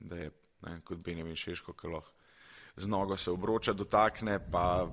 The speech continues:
vse prešprinta, pa je višji že od polčlanske ekipe, se da tudi na druge načine uspeti, no. Ampak, ehm, evo, tudi, tudi, tudi pri Mičku, tudi če govorimo o starših, ena sama velika ljubezen, ena sama velika podpora.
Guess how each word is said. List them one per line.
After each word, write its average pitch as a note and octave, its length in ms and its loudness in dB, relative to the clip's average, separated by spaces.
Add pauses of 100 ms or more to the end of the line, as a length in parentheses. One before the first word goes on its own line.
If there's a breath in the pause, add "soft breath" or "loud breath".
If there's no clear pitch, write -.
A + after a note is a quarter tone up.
(140)
vse G2+ 340 2
prešprinta, G#2 680 0
pa F#2 200 -2
je F#2 100 2
višji F#2+ 320 -2
že E2+ 120 -6
od E2+ 100 -8
polčlanske F#2+ 600 -2
ekipe, F#2 460 -2 (560 soft breath)
se - 180 -2
da F#2 140 4
tudi F2+ 200 -6
na E2 100 -6
druge D#2+ 260 -6
načine D#2+ 380 -6
uspeti, - 360 -10
no. E2 140 -8
Ampak, E2 440 -10
ehm, E2 380 -6 (420)
evo, A2+ 160 -2
tudi, - 460 -10
tudi, - 260 -12
tudi G2 240 -10
pri G2 140 -2
Mičku, G2 320 -4
tudi - 260 -10
če F2 80 -8
govorimo F2 400 -2
o E2 80 -6
starših, E2+ 480 -4 (1200 soft breath)
ena F2 200 -4
sama F#2+ 280 0
velika G2 320 0
ljubezen, F2+ 500 0
ena E2+ 200 -6
sama F#2 280 -2
velika F#2 320 -4
podpora. F2 600 -6